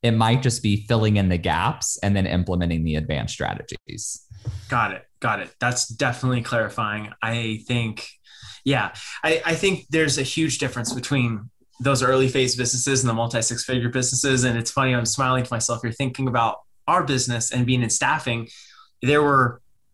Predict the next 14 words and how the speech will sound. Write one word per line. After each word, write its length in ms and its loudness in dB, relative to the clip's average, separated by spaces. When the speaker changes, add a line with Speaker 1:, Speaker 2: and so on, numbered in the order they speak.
Speaker 2:
tons 600 0
and 220 -4
tons 380 2
of 180 -6
these 220 -2
small 320 0
transactions, 920 -2
and 100 0
there 60 4
was 140 0
quite 340 0
a 60 2
bit 260 -2
of 400 0